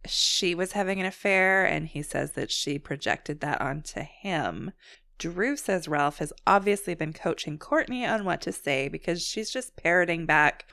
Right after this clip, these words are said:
what Ralph has always been saying. And then Drew goes on full attack over Courtney's comments about her adopted son.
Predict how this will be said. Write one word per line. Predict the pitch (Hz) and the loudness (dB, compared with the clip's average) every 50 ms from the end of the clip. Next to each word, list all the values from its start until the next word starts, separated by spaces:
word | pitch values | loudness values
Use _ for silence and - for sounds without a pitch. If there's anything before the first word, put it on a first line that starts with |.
| - - | -4 0
what | 175 160 139 151 | 2 2 2 4
Ralph | 160 156 147 151 - - - - - _ - - | 4 4 4 4 2 -2 -12 -20 -20 _ -6 -2
has | 185 196 180 - - | -2 -2 -2 2 4
always | 165 170 160 160 160 - | 4 4 4 4 0 0
been | - 147 147 | -4 -6 -4
saying. | 156 - - 269 330 233 151 117 - - - _ _ - | -4 -2 2 2 2 2 2 0 -4 -8 -14 _ _ -6
And | - 175 185 185 165 | -4 -4 -2 0 4
then | 226 285 339 349 339 330 - 208 | 6 6 6 6 4 2 -4 -6
Drew | 202 - 214 202 | -2 2 2 2
goes | 196 202 185 185 185 | 4 4 4 2 4
on | - 160 160 143 151 | 2 0 0 0 -2
full | - - - - - - - - - - 165 185 180 185 185 185 - - | -8 -14 -20 -20 -20 -20 -18 -8 -2 0 4 4 6 6 6 4 4 2
attack | - 185 - - - - - 175 156 139 135 - - - - | -2 -2 -2 -4 -6 -4 0 2 4 4 4 2 0 -4 -4
over | - 156 151 151 | -4 -2 -2 -2
Courtney's | 147 - - 196 160 - - 185 214 - - | -4 -2 0 0 0 0 0 -6 -8 -8 -10
comments | - - - 143 135 143 143 123 - - - | -12 -8 -6 -6 -4 -4 -6 -8 -8 -8 -6
about | - 160 151 - 139 135 - - | -6 -4 -2 0 -2 -2 -2 -4
her | - - 151 | -4 -4 -4
adopted | 147 151 - 143 135 - - - 151 151 - | -4 -4 -4 -6 -6 -6 -8 -10 -12 -10 -10
son. | - - - - 165 160 151 - - - | -12 -12 -8 -2 0 0 0 0 -2 -8